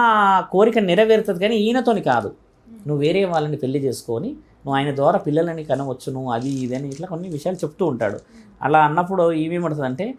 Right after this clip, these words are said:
"నా పెనిమిటిని మీరు వదలకపోతే ఎలా?" అని అన్నప్పుడు ఆయన, "నీ పెనిమిటిని వదలాలంటే ఏమి కావాలి చెప్పు" అని అంటాడు. అప్పుడు ఈవిడ మూడు వరాలు కోరుతుంది. ఒకటి, నా పెనిమిటి పోయి కోల్పోయిన రాజ్యం, ఆయన ఒక రాజ్యానికి వీరుడు ఉంటాడు,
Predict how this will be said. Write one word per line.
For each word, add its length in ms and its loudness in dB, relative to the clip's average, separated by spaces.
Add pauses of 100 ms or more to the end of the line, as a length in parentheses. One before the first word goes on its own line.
(300)
"నా 120 2
పెనిమిటిని 800 0
మీరు 260 -2
వదలకపోతే 840 0
ఎలా?" 140 4
అని 240 2
అన్నప్పుడు 340 -4
ఆయన, 200 -2
"నీ 120 -10
పెనిమిటిని 460 -4
వదలాలంటే 640 2
ఏమి 260 -2
కావాలి 340 -2
చెప్పు" 280 -6
అని 120 -2
అంటాడు. 240 -8 (440)
అప్పుడు 180 -4
ఈవిడ 140 0
మూడు 260 -2
వరాలు 300 2
కోరుతుంది. 400 -4 (380)
ఒకటి, 220 -4
నా 180 -4
పెనిమిటి 840 -6
పోయి 220 0
కోల్పోయిన 560 -2
రాజ్యం, 520 -2 (380)
ఆయన 120 -4
ఒక 120 -6 (320)
రాజ్యానికి 720 -4
వీరుడు 320 2
ఉంటాడు, 300 -2